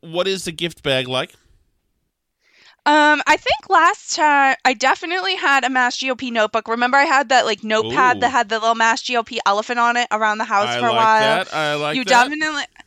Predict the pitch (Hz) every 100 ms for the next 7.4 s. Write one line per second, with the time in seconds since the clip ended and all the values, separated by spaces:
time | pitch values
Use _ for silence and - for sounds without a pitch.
0 | _ _ - 220 - - 240 277 392 277
1 | 226 202 190 - 196 165 - 226 240 302
2 | 294 302 320 285 254 262 233 - 240 262
3 | 247 226 220 254 220 208 208 208 _ -
4 | - - - - - 233 233 220 214 208
5 | 202 202 202 240 226 233 214 196 190 -
6 | 202 202 254 233 269 254 240 233 - 226
7 | 220 202 196